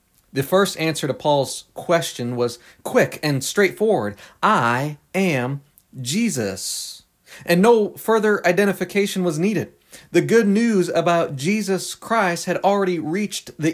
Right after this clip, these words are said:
ears of every Israelite man, woman, and child throughout the regions of Judea and Samaria. The second answer to Paul's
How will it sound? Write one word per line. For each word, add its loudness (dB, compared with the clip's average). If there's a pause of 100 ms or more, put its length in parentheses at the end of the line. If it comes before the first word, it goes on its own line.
ears -2
of 0 (360)
every 0
Israelite 2
man, 0 (240)
woman, 4
and -2
child -2
throughout -2
the 2
regions -2
of -2 (240)
Judea 4
and -4
Samaria. -2 (1120)
The -6
second 0
answer -4
to -12
Paul's -6